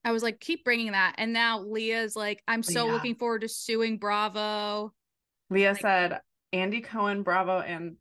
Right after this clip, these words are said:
Speaker 2: production need to give their P R teams a bonus because they worked overtime to hide the truth."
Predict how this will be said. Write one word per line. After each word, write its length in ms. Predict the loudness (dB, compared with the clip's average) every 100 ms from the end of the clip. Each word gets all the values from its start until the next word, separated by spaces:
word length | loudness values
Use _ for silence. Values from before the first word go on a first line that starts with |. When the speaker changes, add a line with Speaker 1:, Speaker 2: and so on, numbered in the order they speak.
| _
Speaker 2:
production 640 | -2 -2 -2 -4 -4 -6 -2
need 260 | 0 0 -2
to 80 |
give 200 | -4 -2
their 120 | -2 -6
P 200 | 0 4
R 160 | 4
teams 340 | 2 -4 -4 -8
a 60 |
bonus 500 | -4 -4 -2 -6 -8
because 300 | -10 -8 -6
they 140 | -2 0
worked 260 | -2 -2 2
overtime 480 | 4 4 2 0 0
to 40 |
hide 260 | -2 -2 -2
the 60 | _
truth." 380 | -12 -12 -12